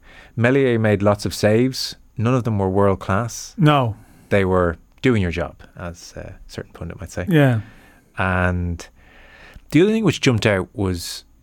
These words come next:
Speaker 1: a point of attitude. Maybe with different players there are different things going on. With Van Dijk, it's hard to figure out the malaise. But certainly if you think of the Van Dijk that we saw against Manchester City, sliding full length to stop crosses coming in so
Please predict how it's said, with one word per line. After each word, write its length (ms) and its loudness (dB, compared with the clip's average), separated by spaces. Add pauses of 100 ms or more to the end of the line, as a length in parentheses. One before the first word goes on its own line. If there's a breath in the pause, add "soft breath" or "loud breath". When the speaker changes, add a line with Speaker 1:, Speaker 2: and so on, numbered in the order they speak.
(260)
Speaker 1:
a 80 -4
point 260 0
of 100 -2
attitude. 480 -2
Maybe 220 2
with 120 2
different 240 -2
players 240 2
there 120 0
are 40 -2
different 260 -6
things 160 -6
going 240 -6
on. 380 -4 (180)
With 160 0
Van 160 0
Dijk, 460 0
it's 160 -8
hard 220 -2
to 60 -8
figure 240 -4
out 140 -4 (140)
the 80 -16
malaise. 640 -8
But 120 -4
certainly 460 0
if 140 -2
you 100 2
think 300 0
of 340 -2 (460 soft breath)
the 60 -2
Van 200 0
Dijk 380 -2
that 120 -4
we 60 -4
saw 140 0
against 260 -4
Manchester 440 -6
City, 260 -6
sliding 500 -2
full 200 -4
length 260 -4
to 60 -16
stop 220 -10
crosses 340 -8
coming 240 -8
in 120 -8
so 600 -2